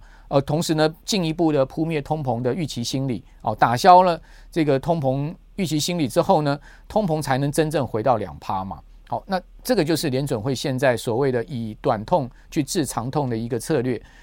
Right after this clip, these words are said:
好，那如果我们从这个角度去思考，你对后面金融市场的发展，你应该就可以定价了，而且呢，不必过度悲观了，因为毕竟，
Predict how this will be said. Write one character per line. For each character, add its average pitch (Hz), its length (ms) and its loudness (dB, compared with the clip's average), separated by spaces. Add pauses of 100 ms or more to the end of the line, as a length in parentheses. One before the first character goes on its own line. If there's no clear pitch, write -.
(180)
好， - 180 -10
那 196 120 -6
如 190 100 0
果 277 120 8
我 151 120 2
们 165 100 0
从 175 220 -2
这 262 80 0
个 208 80 4
角 135 180 4
度 135 120 -2
去 160 80 0
思 156 200 -4
考， 143 220 0 (260)
你 131 120 -2
对 180 140 6
后 196 180 4
面 170 160 0
金 185 140 -2
融 143 140 0
市 165 140 -4
场 127 140 0
的 110 100 -4
发 139 220 4
展， 120 260 0
你 151 100 -8
应 147 80 0
该 151 140 4
就 151 80 -2
可 143 120 -4
以 117 40 0
定 123 220 -4
价 87 240 -2
了， 76 60 -16 (120)
而 156 120 -4
且 147 140 -2
呢， 117 220 -8
不 131 100 -4
必 143 180 -2
过 131 200 0
度 123 140 -4
悲 110 200 -2
观 110 240 -2
了， 101 100 -10
因 180 120 -6
为 196 100 0
毕 196 200 -4
竟， 165 200 -4